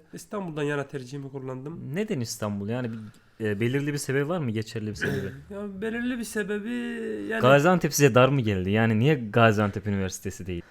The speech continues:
Speaker 2: Niye Şırnak Hakkari Üniversitesi değil de orası?
Speaker 1: Yani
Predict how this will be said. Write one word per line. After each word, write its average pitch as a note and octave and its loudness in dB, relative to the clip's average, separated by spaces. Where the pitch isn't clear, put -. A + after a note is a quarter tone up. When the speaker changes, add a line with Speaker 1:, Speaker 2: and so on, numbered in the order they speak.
Speaker 2:
Niye C3+ 4
Şırnak C3 0
Hakkari A2+ -2
Üniversitesi G2+ -4
değil F#2+ -4
de F#2+ -4
orası? F#2+ -6
Speaker 1:
Yani A3 -4